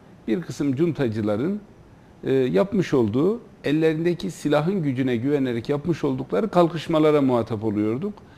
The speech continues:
Kendilerine göre başarılı oluyorlardı ya da olamıyorlardı. Ancak bu sefer çok başka bir şeyle karşılaştık. Biz bu sefer bir taraftan askerin içerisine yuvalanmış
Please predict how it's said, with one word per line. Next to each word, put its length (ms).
Kendilerine 600
göre 260
başarılı 420
oluyorlardı 520
ya 120
da 60
olamıyorlardı. 720
Ancak 380
bu 100
sefer 460
çok 240
başka 280
bir 60
şeyle 300
karşılaştık. 600
Biz 240
bu 80
sefer 420
bir 160
taraftan 640
askerin 480
içerisine 480
yuvalanmış 720